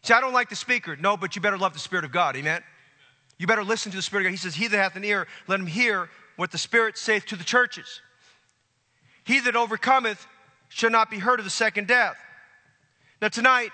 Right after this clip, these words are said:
I'm gonna encourage you. Be an overcomer and don't be overcome. Be a conqueror,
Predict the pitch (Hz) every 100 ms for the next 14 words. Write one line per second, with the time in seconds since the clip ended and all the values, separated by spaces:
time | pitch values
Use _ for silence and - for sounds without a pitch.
0 | - - 226 233 - 233 214 - 139 -
1 | _ _ _ _ _ _ _ _ _ _
2 | _ _ _ _ _ _ - 254 247 220
3 | 208 247 240 196 170 156 - _ _ _
4 | _ _ 147 202 185 170 143 180 165 113
5 | - _ _ _ _ _ _ _ _ _
6 | _ _ _ _ _ _ _ _ 285 285
7 | - 277 294 - 233 214 214